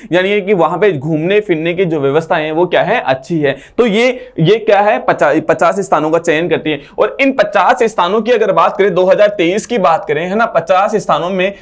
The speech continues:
अगर बात करें, दो हज़ार तेईस की अगर अपन चर्चा करें कि इन पचास स्थानों में दो हज़ार तेईस में भारत के कितने स्थानों को शामिल किया था? तो कितने स्थानों को शामिल किया? दो शहरों को। गुरुजी, कौन कौन सा स्थान है भैया बताओ?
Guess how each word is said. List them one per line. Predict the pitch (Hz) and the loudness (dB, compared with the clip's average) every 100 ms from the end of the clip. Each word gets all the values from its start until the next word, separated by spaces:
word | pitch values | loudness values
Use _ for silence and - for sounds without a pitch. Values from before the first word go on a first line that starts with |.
| - | -4
अगर | 170 202 | 0 2
बात | 175 165 180 | 2 2 2
करें, | 185 170 | 0 2
दो | 165 | 2
हज़ार | 160 190 | 2 2
तेईस | 196 151 170 196 | 0 0 0 0
की | 220 | -2
अगर | 202 180 | 0 2
अपन | - 175 | 0 -2
चर्चा | - - 175 | -2 0 0
करें | 156 135 175 - _ - | 0 -2 -6 -12 _ -2
कि | |
इन | 214 220 | 0 0
पचास | 220 175 170 156 214 | 0 0 0 0 0
स्थानों | 160 - 143 175 | -4 -2 -2 -2
में | 170 156 160 - - | -2 -4 -8 -14 -4
दो | 156 | 0
हज़ार | 190 190 202 | 0 2 0
तेईस | 196 160 170 202 | 0 0 0 0
में | 214 170 | -2 0
भारत | 156 160 | 0 0
के | 202 | -2
कितने | 196 185 - | -2 -4 -6
स्थानों | - 165 160 185 | -2 -2 -2 -4
को | 196 | -2
शामिल | 196 160 185 | -2 -2 -2
किया | 185 156 | -2 -2
था? | 156 196 185 - | -2 -4 -6 -6
तो | |
कितने | 156 165 185 | -6 -4 -4
स्थानों | 185 165 165 | -2 -2 -2
को | 180 | -4
शामिल | 185 160 160 | -2 -2 -2
किया? | 160 185 | -2 -4
दो | 165 156 196 | -2 0 0
शहरों | 196 143 135 | -2 -4 -4
को। | 139 135 - - - | -4 -8 -10 -4 2
गुरुजी, | 269 302 285 | 4 4 2
कौन | 226 - 285 277 | 0 -2 -2 0
कौन | 269 277 | -2 0
सा | 285 247 | 2 0
स्थान | - 190 202 | 0 0 0
है | 214 | 0
भैया | 180 196 196 | 0 2 2
बताओ? | 196 165 151 156 | 2 0 -2 -2